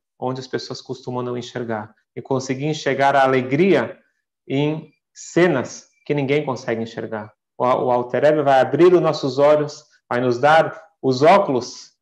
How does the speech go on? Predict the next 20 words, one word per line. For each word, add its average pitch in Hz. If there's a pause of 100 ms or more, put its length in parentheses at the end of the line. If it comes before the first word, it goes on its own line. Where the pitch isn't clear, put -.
(460)
perfeitos 175
para 123
nós 120
enxergarmos 139
a 117
nós 151
mesmos, 147 (560)
ao 127
mundo, 147 (140)
a 123
Deus, 151
a 131
alma, 143
todos 202
os 170
detalhes 160 (240)
importantes 147
da 151
nossa 143
vida 170